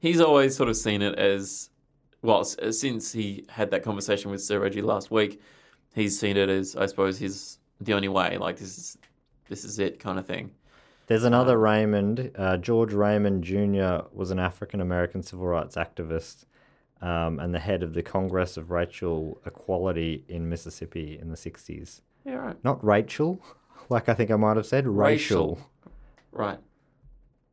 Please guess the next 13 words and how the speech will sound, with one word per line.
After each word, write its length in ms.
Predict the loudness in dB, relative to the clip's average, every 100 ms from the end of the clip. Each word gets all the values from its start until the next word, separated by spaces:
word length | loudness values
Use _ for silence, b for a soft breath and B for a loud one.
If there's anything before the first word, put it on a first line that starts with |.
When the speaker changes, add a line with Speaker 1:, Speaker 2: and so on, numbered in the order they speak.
| _ _ _ _ -2
Speaker 2:
Yeah. 380 | 2 2 0 -4
So 160 | -2 4
maybe 300 | 4 4 2
he, 120 | 0
that 420 | 2 0 0 -4
probably 460 | 0 2 2 0 -2
sounds 340 | -2 -4 -2
even, 320 | -4 -6 -10 -10
that's, 340 | -8 -8 -10 -20 -8
like, 160 | -8 -8
in 180 | -8 -6
the 80 | -6
sixties, 640 | -6 -14 -14 -12 -10 -12